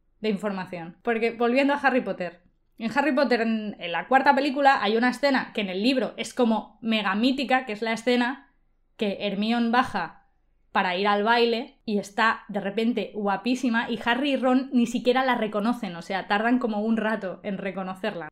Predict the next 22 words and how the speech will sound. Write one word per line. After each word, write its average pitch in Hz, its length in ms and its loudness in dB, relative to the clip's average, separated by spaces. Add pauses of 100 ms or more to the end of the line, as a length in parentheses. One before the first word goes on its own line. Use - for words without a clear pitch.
En 226 140 0
la 208 140 2
película 254 420 0
esta 254 160 -2
escena 226 480 0
es 226 320 -4 (240)
tal 180 220 -6
cual, 240 500 -2
lo 196 140 -6
que 185 80 -8
pasa 202 280 -2
que 185 480 -10
Hermione 226 520 0
ya 214 100 2
lleva 220 300 0
tres 214 160 -2
películas 214 480 -2
siendo 208 260 0
guapísima, 196 640 -2
con 254 140 4
lo 233 120 2
cual 262 280 4